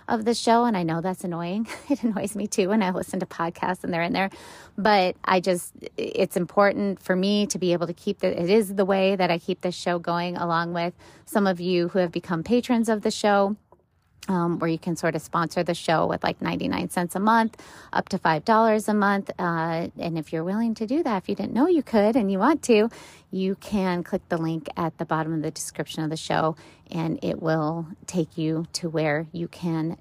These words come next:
do that. To those of you who do do that, thank you so much. So because of you, because of the sponsors,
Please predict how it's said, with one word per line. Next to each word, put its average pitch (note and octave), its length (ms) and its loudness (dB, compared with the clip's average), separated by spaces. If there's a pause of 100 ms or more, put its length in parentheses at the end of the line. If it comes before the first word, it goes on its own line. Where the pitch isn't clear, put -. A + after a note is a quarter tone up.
do E3 180 0
that. E3 260 0
To F#3 80 -6
those F3 220 -2
of C#3+ 100 -6
you D#3 140 -4
who D3+ 120 -6
do F#3+ 180 -4
do D#3+ 160 -4
that, E3 240 -2
thank F#3 240 -6
you E3 60 -6
so D3+ 160 -4
much. D#3+ 280 -2 (360)
So G#3 640 6
because F#3 300 0
of E3 100 -2
you, B3 300 4
because G3 340 -2
of E3+ 180 -2
the E3+ 340 0
sponsors, G#3 880 -2